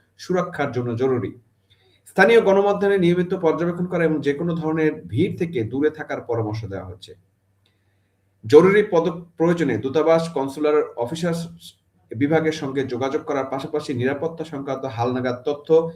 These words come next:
স্মার্ট ট্রাভেলার আহ, এনরোলমেন্ট প্রোগ্রাম বা এসটিইপি নিবন্ধনের আহ্বান জানিয়েছে। এই পরামর্শগুলো প্রমাণ করে মার্কিন প্রশাসন বাংলাদেশে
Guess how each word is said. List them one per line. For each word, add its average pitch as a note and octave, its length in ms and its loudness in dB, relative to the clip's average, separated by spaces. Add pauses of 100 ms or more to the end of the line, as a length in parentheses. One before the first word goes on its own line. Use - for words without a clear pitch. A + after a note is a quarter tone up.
(120)
স্মার্ট D#3+ 400 -2
ট্রাভেলার D3+ 720 2 (520)
আহ, A#2 320 4
এনরোলমেন্ট E3+ 580 4
প্রোগ্রাম D3 340 4
বা A#2 140 2 (280)
এসটিইপি E3 1080 -2 (340)
নিবন্ধনের D3+ 600 0
আহ্বান A#2+ 420 -4
জানিয়েছে। A2+ 440 -2
এই A2+ 220 -4
পরামর্শগুলো D3+ 640 -2
প্রমাণ C#3 320 -4
করে D#3 200 2
মার্কিন B2+ 400 -6 (100)
প্রশাসন D3 460 -8
বাংলাদেশে B2+ 500 -4